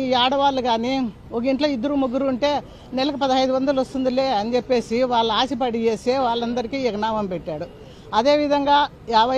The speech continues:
ఏండ్లకు ఎస్సీ, ఎస్టీ, బీసీ, బీసీలో, బీసీ మహిళలకు యాభై ఏండ్లకు పెన్షన్ అన్నాడు.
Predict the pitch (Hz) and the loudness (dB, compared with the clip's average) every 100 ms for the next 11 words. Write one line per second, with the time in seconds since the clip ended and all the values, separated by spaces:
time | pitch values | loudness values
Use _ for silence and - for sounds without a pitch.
0 | 262 262 262 269 277 269 - - - - | 2 0 -2 -2 0 0 -2 -16 -20 -18
1 | - 220 226 226 277 262 233 269 233 240 | -10 -2 -2 0 -2 -2 -2 -4 -4 -4
2 | 262 233 - - - 233 269 302 294 262 | -4 -6 -6 -16 -2 0 2 2 4 2
3 | 208 254 269 277 247 269 277 254 269 247 | 2 -2 -2 -2 0 0 -2 -2 -2 0
4 | 233 254 254 254 254 233 240 262 240 220 | 0 0 0 0 -4 -4 -4 -4 -4 -2
5 | 220 220 | -2 -2